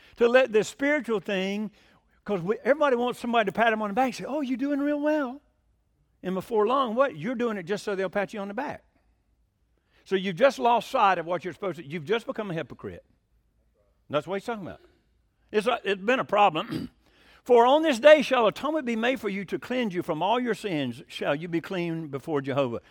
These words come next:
It is a Sabbath of a solemn rest unto you, and you shall afflict," there's that word again. It is, that's your focus. You know, fasting is simply, and you see it throughout the Old Testament,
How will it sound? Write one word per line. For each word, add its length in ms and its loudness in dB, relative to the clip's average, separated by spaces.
It 120 4
is 200 6
a 60 4
Sabbath 420 2
of 120 -2
a 60 -2
solemn 340 2
rest 240 2
unto 200 -6
you, 160 -4
and 120 -2
you 100 -2
shall 260 2
afflict," 420 2
there's 160 -2
that 140 -2
word 180 -2
again. 380 -8
It 140 4
is, 240 4
that's 340 4
your 120 2
focus. 520 0
You 80 -4
know, 100 2
fasting 540 -2
is 140 -4
simply, 360 -4
and 160 -4
you 80 -4
see 220 -6
it 120 -2
throughout 260 0
the 100 -4
Old 140 -2
Testament, 360 -4